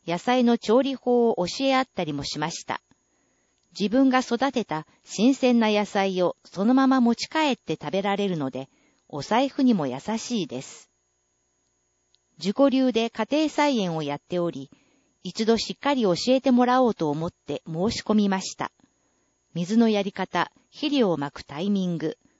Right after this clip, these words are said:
消毒の仕方。学びながら作ると、知り合いや近所に配っても食べきれないくらい、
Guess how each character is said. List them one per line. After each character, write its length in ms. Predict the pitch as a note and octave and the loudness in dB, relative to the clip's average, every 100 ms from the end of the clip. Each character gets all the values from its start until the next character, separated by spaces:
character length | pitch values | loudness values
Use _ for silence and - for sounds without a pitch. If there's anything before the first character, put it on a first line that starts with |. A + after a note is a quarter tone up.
| _ | _
消 280 | - F3 A3+ | -4 -2 0
毒 260 | A#3 - | 0 0
の 100 | G3+ | -4
仕 140 | F#3 - | -4 -8
方。 320 | D#3+ - C3+ _ _ _ _ _ _ | -10 -8 -10 _ _ _ _ _ _
学 280 | G3 G#3+ B3+ | 0 4 4
び 100 | C4+ | 6
な 120 | C4 | 4
が 100 | B3 | 4
ら 140 | A#3+ B3 | 2 0
作 240 | - C4 | -2 0
る 100 | A#3 | 0
と、 260 | - F3 - _ _ - | 0 -4 -4 _ _ -14
知 220 | - F3+ | -6 -2
り 200 | A3 A#3 | 0 2
合 80 | A3 | 2
い 140 | A3 | 0
や 220 | G3+ F#3+ - - | -2 -4 -6 -10
近 260 | D4 D4+ | 0 2
所 100 | A#3 | 4
に 140 | G3 F3+ | 0 -2
配 240 | - F#3+ | -2 0
っ 40 | G#3+ | 0
て 220 | - E3+ | -2 -6
も 120 | D3+ | -4
食 160 | - E3 | -6 -2
べ 140 | B3 | -2
き 140 | - D#4 | 0 0
れ 140 | D#4 | 2
な 120 | G#3 | 2
い 100 | D3 | 0
く 160 | - F3 | -6 -8
ら 120 | E3+ | -6
い、 100 | - | -8